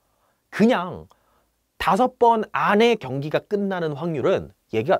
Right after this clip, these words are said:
다른 거라고요. 얘기가 달라요. 그래서 그거에 대한 셋업에 대한 내용들이 컨디셔널 프로버빌리티가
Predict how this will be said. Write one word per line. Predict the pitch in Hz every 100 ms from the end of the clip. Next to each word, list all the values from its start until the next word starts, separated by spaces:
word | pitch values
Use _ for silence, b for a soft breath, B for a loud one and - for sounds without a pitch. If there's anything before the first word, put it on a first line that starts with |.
| - -
다른 | - 135 220 156
거라고요. | 73 80 73 67
얘기가 | 117 135
달라요. | - 101 180 110 - _ B B -
그래서 | 208 208
그거에 | - 175 247 254
대한 | 233 214
셋업에 | 196 226 220 196 180 165
대한 | 143 131 117
내용들이 | 95 98 92 110
컨디셔널 | - 233 262 247 220
프로버빌리티가 | 196 185 160 120 - 123